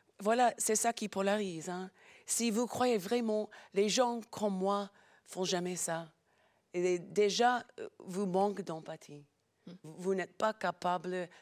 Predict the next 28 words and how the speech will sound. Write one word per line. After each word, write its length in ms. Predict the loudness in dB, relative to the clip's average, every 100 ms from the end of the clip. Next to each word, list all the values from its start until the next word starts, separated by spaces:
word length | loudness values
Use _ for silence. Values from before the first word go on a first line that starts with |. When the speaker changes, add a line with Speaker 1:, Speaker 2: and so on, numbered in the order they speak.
| -10
Speaker 1:
de 60 |
comprendre 540 | -6 -6 -2 -4 -2 -6
vraiment 480 | -4 -4 -4 -6 -10 -20 -20 -2
l'expérience 680 | 0 0 -2 -2 -2 -4
des 220 | -6 -10 -12
autres. 320 | -18 -20 _ _ _ _
C'est 140 | -14 -10
ça 140 | -10
le 80 | -6
problème. 360 | -8 -8 -12 -14 _ _ _ -16
Speaker 2:
Hmm. 280 | -14 -14 -16 -20 _ _ -16 -16 -20 -20 -20 0
Euh, 760 | 4 4 2 0 -2 -2 -4 -6 -8 0
il 80 |
y 40 | 2
a 40 |
une 500 | 4 2 2 2 0
montée, 380 | 0 0 0 0
alors 180 | 0 0
je 60 | 0
l'ai 60 |
un 100 | -2
peu 140 | -2 -4
dit 160 | -2
en 80 | -4
présentant 380 | -4 -6 -4 -4
le 40 | -2
livre, 140 | -2
mais 140 | -4